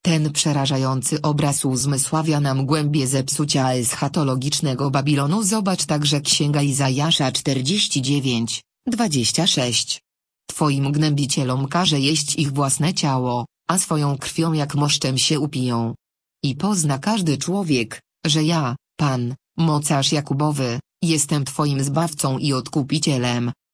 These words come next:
W zasadzie duchowy Babilon oznacza religię opartą na ludzkim nauczaniu, ludzkich poglądach i ludzkiej tradycji. Jest to coś w rodzaju religii wymyślonej przez ludzi,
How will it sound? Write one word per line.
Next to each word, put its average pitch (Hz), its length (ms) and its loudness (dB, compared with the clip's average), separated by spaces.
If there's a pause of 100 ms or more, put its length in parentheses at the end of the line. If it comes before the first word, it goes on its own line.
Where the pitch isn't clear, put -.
(260)
W 156 100 -2
zasadzie 170 560 2
duchowy 139 460 -2
Babilon 139 540 0
oznacza 143 500 0
religię 147 480 0
opartą 147 520 0
na 135 140 2
ludzkim 143 500 0
nauczaniu, 131 800 0 (260)
ludzkich 220 580 -2
poglądach 139 680 0
i 147 100 2
ludzkiej 127 520 0
tradycji. 135 720 -2 (500)
Jest 143 380 0
to 139 140 0
coś 143 260 0
w 139 60 -2
rodzaju 151 480 2
religii 139 560 0
wymyślonej 175 640 0
przez 143 280 0
ludzi, 135 520 0